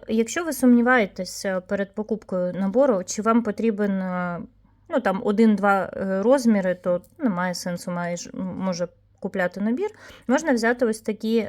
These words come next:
е, це називається міні-комбо, такий пак. Мається на увазі, що тут в одному такому міні-наборчику дві пари спиць одного розміру, але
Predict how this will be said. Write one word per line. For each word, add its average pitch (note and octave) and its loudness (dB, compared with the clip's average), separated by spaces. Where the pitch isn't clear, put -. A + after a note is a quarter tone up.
е, F#3 -2
це - -4
називається F#3+ -2
міні-комбо, G#3+ 0
такий G3+ -6
пак. G3 -4
Мається G#3 0
на B3 4
увазі, D#4 0
що A#3 -2
тут A3+ -2
в G3 -6
одному G#3 4
такому F#3+ -2
міні-наборчику A3+ 2
дві G#3+ 2
пари F#3+ 0
спиць A3 -2
одного G#3 4
розміру, D#4 0
але A3+ 0